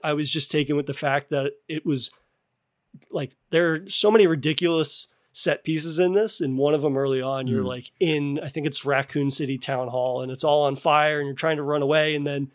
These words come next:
Speaker 1: you know, all of a sudden, a hundred Lickers come out of nowhere. And you basically just have to mow through hordes of Lickers and zombies at the same time. And, you know, it's so foreign to the direction of Resident Evil,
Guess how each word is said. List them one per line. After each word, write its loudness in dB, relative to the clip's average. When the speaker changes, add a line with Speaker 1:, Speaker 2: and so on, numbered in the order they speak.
Speaker 1:
you 4
know, 4
all 8
of 6
a 2
sudden, 4
a 0
hundred 4
Lickers 2
come 0
out -2
of -4
nowhere. -2
And 4
you 2
basically 6
just -2
have 4
to 4
mow 2
through -2
hordes 2
of -4
Lickers 0
and 2
zombies 0
at 0
the -4
same 0
time. 0
And, -6
you 6
know, 6
it's 2
so 6
foreign 2
to -2
the 2
direction -4
of -4
Resident 0
Evil, -4